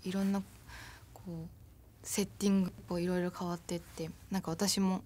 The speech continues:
その場にいれてすごく楽しくて、もう、私、本当に昔からチョコレート大好きで、なんか、こう、撮影、しご-、お仕事なんですけど、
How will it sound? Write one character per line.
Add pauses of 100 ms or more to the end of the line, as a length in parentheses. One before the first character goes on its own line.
(280)
そ
の
場
に
い
れ
て
す
ご
く
楽
し
く
て、 (560)
も
う、 (220)
私、
本
当
に (380)
昔
か
ら
チ
ョ
コ
レ
ー
ト
大
好 (100)
き
で、 (880)
な
ん
か、
こ
う、
撮
影、 (480)
し
ご-、
お
仕
事
な
ん
で
す
け
ど、